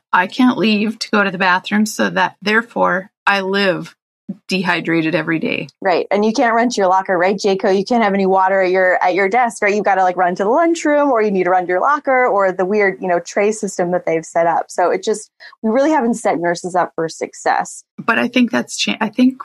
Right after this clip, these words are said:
Speaker 1: with all of us talking, I'm hoping that's going to change. I really do.
Speaker 2: I hope so too.
Speaker 1: I think it has to.
Speaker 2: And I think for, yeah, sustainability, right? You don't want all of the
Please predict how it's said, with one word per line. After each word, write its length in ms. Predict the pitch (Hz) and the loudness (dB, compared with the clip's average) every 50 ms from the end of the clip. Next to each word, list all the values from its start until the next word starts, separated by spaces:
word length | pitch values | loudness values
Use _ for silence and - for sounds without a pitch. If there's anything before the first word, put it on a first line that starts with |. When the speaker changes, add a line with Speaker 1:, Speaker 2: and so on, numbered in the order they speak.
| - | -4
Speaker 1:
with 180 | - 202 202 - | -4 -4 -2 0
all 240 | 208 202 202 214 233 | 2 2 2 2 0
of 80 | 220 | 0
us 200 | 220 208 - - | -2 -4 -4 -6
talking, 500 | - - 196 180 190 196 - - 233 233 226 - | -4 -2 -2 -2 -2 -2 -2 -2 0 0 0 0
I'm 160 | - 202 175 | -2 -4 -4
hoping 400 | 165 - 196 190 - - 196 180 | -6 -6 -8 -6 -6 -6 -6 -6
that's 240 | 180 180 175 - - | -6 -6 -8 -8 -10
going 240 | - 170 175 175 170 | -12 -10 -10 -8 -8
to 60 | 185 | -6
change. 520 | - - - 151 147 151 180 170 - - - _ _ - | -4 -4 -4 -6 -8 -8 -8 -10 -10 -12 -14 _ _ -6
I 100 | 196 190 | -6 -6
really 340 | 175 185 180 180 175 170 | -4 -6 -6 -6 -6 -6
do. 280 | - 175 165 151 135 - _ - | -6 -8 -8 -10 -10 -10 _ -4
Speaker 2:
I 120 | 202 220 | -2 0
hope 140 | 226 220 - | 0 -2 -2
so 160 | - 208 190 | -2 -2 -2
too. 180 | 190 - 202 190 | -2 -2 -2 0
Speaker 1:
I 20 | |
think 260 | 160 - - - - - _ _ _ _ _ | 0 -2 -4 -6 -10 -20 _ _ _ _ _
it 100 | 214 208 | -4 -2
has 360 | 190 202 196 185 185 - - | 0 2 2 0 0 -2 -4
to. 240 | - - - - - - _ _ _ | -6 -6 -6 -6 -10 -14 _ _ _
Speaker 2:
And 120 | 220 214 | -2 -2
I 40 | 220 | 0
think 200 | 220 277 277 - | 0 0 0 0
for, 100 | 262 233 | 0 0
yeah, 220 | 214 214 196 165 | 0 2 0 0
sustainability, 840 | 185 - - 226 202 - 214 208 202 190 165 190 185 190 180 175 175 | 0 -2 -4 -6 -4 -2 0 0 0 2 2 2 2 2 2 2 2
right? 200 | 180 185 185 180 | 2 2 0 0
You 100 | 190 202 | 0 0
don't 160 | 196 196 190 | 0 0 0
want 240 | 185 190 190 185 - | 2 2 2 2 2
all 200 | 175 185 185 190 | 2 2 2 2
of 100 | 190 185 | 0 0
the 200 | 185 180 180 175 | 0 0 0 0